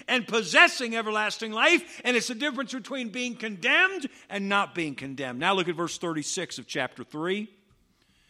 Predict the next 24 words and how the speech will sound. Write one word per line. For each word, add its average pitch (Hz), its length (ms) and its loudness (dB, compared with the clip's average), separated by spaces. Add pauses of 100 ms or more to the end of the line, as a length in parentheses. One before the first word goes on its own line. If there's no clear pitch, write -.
(260)
Now 254 240 10
this 277 220 4
is 202 60 -2
John 214 320 2
the 214 60 2
Baptist 240 520 -2
talking. 123 320 -2
The 147 100 -4
last 196 300 2
two 180 140 -4
verses 180 360 -4
were 156 120 -4
Jesus 156 420 -8
talking, 180 440 -4 (200)
but 160 220 -6
this 294 220 4
is 190 80 -4
John 185 300 0
the 196 60 -6
Baptist 156 460 -8
talking, 147 340 -6
and 165 80 -2
he 151 60 0
says, 208 400 4